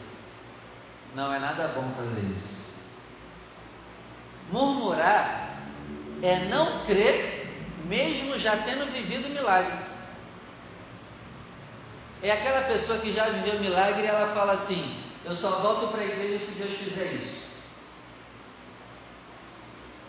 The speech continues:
Será mesmo que você precisa de mais provas? Não, você já deve ter vivido milagres. Aí agora você vem falar essa?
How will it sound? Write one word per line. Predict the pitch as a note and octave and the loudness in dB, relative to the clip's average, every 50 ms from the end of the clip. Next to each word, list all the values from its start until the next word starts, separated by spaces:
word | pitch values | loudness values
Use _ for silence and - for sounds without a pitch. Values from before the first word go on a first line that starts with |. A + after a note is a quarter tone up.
| - - - - - - - - - - | -16 -16 -16 -16 -14 -14 -14 -14 -10 -6
Será | F3+ E3 E3 F#3 F#3 | -4 -2 0 0 0
mesmo | F3+ G3 - - - F3 | -2 -2 -4 -4 -6 -6
que | - | -6
você | - F#3+ F#3+ F3+ | -6 -6 -6 -4
precisa | E3 D#3+ F3 G3 F3+ | -4 -4 -2 -2 -2
de | D#3+ | -2
mais | D#3+ E3+ F3 F3+ F3 - - - - | -2 -4 -4 -4 -4 -6 -6 -6 -4
provas? | D#3 D3 C#3 - - - - - - - - - - - - - - - - - - - - - - - - E3+ - | -2 0 0 0 0 -2 -4 -4 -6 -8 -10 -12 -12 -14 -14 -16 -16 -16 -16 -16 -16 -16 -16 -16 -16 -16 -14 -10 -8
Não, | C3+ C3+ C#3 - B2 A#2+ - - - - - C#3 | -6 -6 -6 -6 -8 -8 -10 -12 -12 -12 -10 -10
você | C#3 C3+ - G3 A3 A3 | -8 -6 -4 -2 -2 0
já | A3+ G#3+ | 0 0
deve | G3 F#3 E3 E3 E3 | 2 2 0 0 0
ter | F3 E3 | -2 -4
vivido | D3 C#3 B2+ C3+ C#3 C3+ B2+ B2+ | -4 -2 -2 -4 -4 -4 -2 -2
milagres. | B2 A2+ G#2+ A2 - - - - - - - - - - - - - - - - - - - - - - - - - | -2 -2 -2 -4 -4 -6 -8 -10 -10 -12 -14 -14 -16 -16 -16 -18 -18 -18 -18 -18 -18 -18 -18 -18 -18 -18 -18 -14 -6
Aí | C3 C3+ | -2 -2
agora | C#3 C#3 C#3 D3 D3+ D3+ D3 | 0 0 0 0 0 0 -2
você | - C#3 C#3+ | -2 -2 -4
vem | C3 B2 C#3 C#3+ D3 - | -4 -4 -6 -6 -6 -4
falar | C#3 B2+ C3 C3 C3 D3 | -4 -2 0 0 0 0
essa? | - - - - - - - | -2 -2 -4 -6 -6 -8 -10